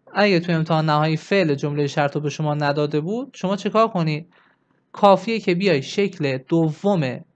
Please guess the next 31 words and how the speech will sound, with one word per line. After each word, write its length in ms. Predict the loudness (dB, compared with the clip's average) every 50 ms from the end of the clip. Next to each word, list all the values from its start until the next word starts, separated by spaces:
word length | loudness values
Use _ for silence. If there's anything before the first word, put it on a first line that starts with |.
| _ _
فعل 440 | -20 -6 0 2 2 2 2 2 0
داخل 320 | 0 0 0 0 0 0
پرانتز 520 | 2 2 2 2 0 -2 -2 -4 -4 -2
رو 320 | -2 0 0 -2 -2 -6 _ _ _ _ _ _ _ _ _
بنویسی. 720 | 0 0 0 -2 -6 -8 -10 -12 -10 -10 -10 -10 -10 -14 _ _ _ _ _ _ _ _ _ _ _ _ _ _ _ _ _ _ _ _ _
خب 260 | -2 -2 -2 -2 -8 _ _ _ _ _ _ _ _ _ _ _ _ _ _ _ _ _ _ _ _ _ _ _ _ _ _ _ _ _
حالا 180 | 2 2 6 8
برمیگردیم 480 | 8 8 8 6 4 2 2 4 4
همون 220 | 2 2 2 2 0
نکته‌ای 260 | 0 0 0 -2 0
که 100 | 0 0
در 160 | 2 2 2
ابتدای 340 | 0 0 0 0 0 0 0
فیلم 260 | -2 -2 -2 -2 0
گفتم. 500 | 0 -2 -2 -4 -6 -6 -6 -6 -8 -12 _ _ _ _ _ _ _ _ _ _ _ _ _ _ _ _ _ -4
خب، 80 | -2
برای 280 | 2 4 6 6 6 6
اینکه 180 | 4 2 0
شکل 300 | 0 0 -2 -2 -2 -2
دوم 340 | 0 2 2 2 2 0 -2
فعل 260 | 0 0 0 0 2
رو 60 | 0 0
بنویسی، 480 | 0 0 0 -2 -4 -4 -4 -4 -2 -2
اگه 220 | -2 -2 -2 -4
فعلت 440 | -2 -2 -2 -2 0 -2 -4 0 4
با 180 | 6 6 6
قاعده 340 | 6 4 2 2 2 2 2
باشه 220 | 0 0 0 0 -2
آخرش 440 | -2 0 0 0 0 -2 -2 -6 -10
ایدی 360 | -10 -6 -6 -4 -2 -2 -2
می‌دی، 440 | -2 -2 -2 -2 -2 -4 -4 -4 -8